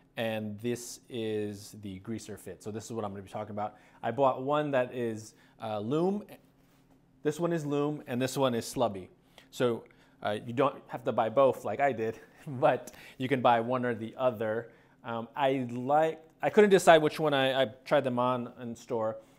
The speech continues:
and if you remember, uh, if you watched the Left Field N Y C, uh, C J Shops video, uh,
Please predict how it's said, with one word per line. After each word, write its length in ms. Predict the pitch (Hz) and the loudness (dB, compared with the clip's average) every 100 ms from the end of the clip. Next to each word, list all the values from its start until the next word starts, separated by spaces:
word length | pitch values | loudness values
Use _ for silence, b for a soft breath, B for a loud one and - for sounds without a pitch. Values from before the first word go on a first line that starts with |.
| B | B
and 80 | 131 | -6
if 100 | 139 | -2
you 80 | |
remember, 560 | 139 135 135 123 120 117 B B - | -2 -2 0 2 0 -2 B B -10
uh, 60 | |
if 140 | 117 127 | -8 -4
you 80 | 120 | 2
watched 300 | 120 117 - | 2 0 -4
the 220 | 117 110 | -4 -4
Left 280 | 110 117 - | -2 -4 -2
Field 220 | 120 - | -4 -4
N 160 | 117 117 | -8 -6
Y 140 | 107 | -6
C, 500 | - - 120 110 107 B B B | -8 -10 -8 -8 -10 B B B
uh, 120 | 110 | -10
C 160 | - | -6
J 180 | 117 117 | -4 -4
Shops 680 | 107 139 113 - - - - _ _ | -4 -2 -2 -2 -18 -20 -20 _ _
video, 580 | 131 123 117 117 110 113 - _ _ | -6 -4 -2 -2 -2 -6 -16 _ _
uh, 180 | 104 104 | -10 -8